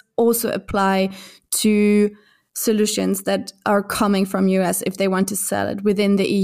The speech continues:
U, which is a huge market for them. So we expect them to, to move, to change something, to take responsibility.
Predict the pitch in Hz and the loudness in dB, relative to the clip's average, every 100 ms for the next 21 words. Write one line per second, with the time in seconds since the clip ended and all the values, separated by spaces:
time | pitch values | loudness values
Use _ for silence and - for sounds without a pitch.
0 | 185 180 185 180 185 185 - 202 185 220 | 2 2 0 -2 -2 -2 0 -2 0 0
1 | 214 220 233 - 226 214 185 - - 208 | 0 0 -2 -2 0 0 -2 -4 -2 0
2 | 214 196 - - 185 - 202 190 202 - | 2 0 -4 -4 -8 -6 -2 0 0 -2
3 | - 202 196 190 190 _ - 220 202 196 | 0 2 4 2 -2 _ -4 0 4 4
4 | 190 277 - - 254 - 226 185 190 - | 4 2 -2 -4 -4 -2 -2 -2 -2 -2
5 | 196 196 214 226 233 - 214 - 220 220 | -2 0 0 -2 -2 -4 -4 -2 -2 -2
6 | 233 - 220 226 214 220 202 196 - 214 | -4 -2 -2 0 -2 0 -2 -4 -6 -4
7 | 277 | -6